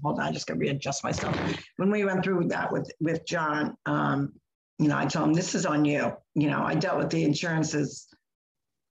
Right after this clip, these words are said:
you know, when you were in your career. I don't know anything about <laughs> that stuff. That's on you,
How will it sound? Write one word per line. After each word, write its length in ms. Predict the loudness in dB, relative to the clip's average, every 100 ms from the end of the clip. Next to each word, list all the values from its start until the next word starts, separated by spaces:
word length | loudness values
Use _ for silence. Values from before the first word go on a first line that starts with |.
| _ _ _ _ _ 0
you 80 | 2
know, 300 | 2 -2 -4
when 180 | 0 4
you 120 | 4 4
were 300 | 4 2 -2 _
in 140 | 2 2
your 140 | 2
career. 600 | 0 0 2 0 -2 -6 _
I 100 | -2
don't 120 | 0
know 80 | 0
anything 280 | 0 0 0
about 200 | 2 0 0 -4 -8 -12 -18 _
<laughs> 300 | -8 -6 -8 -8 _ -6
that 200 | -2 0
stuff. 400 | 0 0 0 -2 -6
That's 280 | -2 0 2
on 180 | 2 2
you, 320 | 2 2